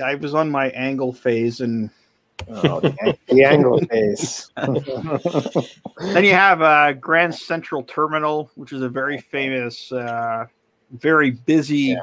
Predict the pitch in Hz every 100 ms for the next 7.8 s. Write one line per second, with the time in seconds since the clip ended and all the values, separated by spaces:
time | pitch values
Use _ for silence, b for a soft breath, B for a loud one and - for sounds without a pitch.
0 | - - 143 139 - 135 127 127 123 123
1 | 123 127 117 - 135 131 131 123 _ _
2 | _ _ _ _ _ - - _ 120 135
3 | 165 185 147 143 139 123 131 135 127 107
4 | 98 - 110 90 92 87 90 - 208 240
5 | 262 190 196 240 262 233 - 208 208 196
6 | 196 185 185 180 170 156 131 131 151 170
7 | 160 165 160 147 131 127 156 -